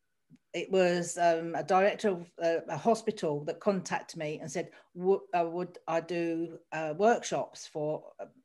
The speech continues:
virtual workshops for hospital staff?" And I'm like, "Well, yes, of course." And again, when you're not valuing yourself,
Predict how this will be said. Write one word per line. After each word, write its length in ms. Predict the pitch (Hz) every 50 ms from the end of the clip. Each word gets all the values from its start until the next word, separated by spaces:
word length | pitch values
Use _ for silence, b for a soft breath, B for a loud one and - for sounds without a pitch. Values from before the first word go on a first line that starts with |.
| _ _ _ _ _ _ _ _ _ _ -
virtual 280 | 175 180 - 190 180
workshops 580 | 170 165 165 160 - - 147 - - - - - - -
for 260 | 175 160 160 160 156 151
hospital 480 | - - 220 220 220 - - - 180 151
staff?" 340 | - 170 143 131 120 -
And 100 | - 151
I'm 60 | 147 151
like, 140 | 143 -
"Well, 240 | - - 415 381 302
yes, 240 | 285 339 311 - -
of 80 | 214 -
course." 400 | - 240 208 165 151 147 - - B B B B B B B B B
And 440 | 208 226 226 226 226 226 226 226 - b b b b b b _ -
again, 640 | 202 185 185 240 233 226 202 185 165 165 156 147 - _ _ _ - - - _
when 280 | - 190 214 220 240 247
you're 280 | 247 240 233 226 220 - - _ _ _ _ _ _ _ _ _ _ -
not 420 | 214 214 220 247 254 - 196 180
valuing 520 | 240 220 226 226 208 196 185 175 165 156
yourself, 760 | 151 147 147 139 - 147 131 131 113 101 151 151 - - -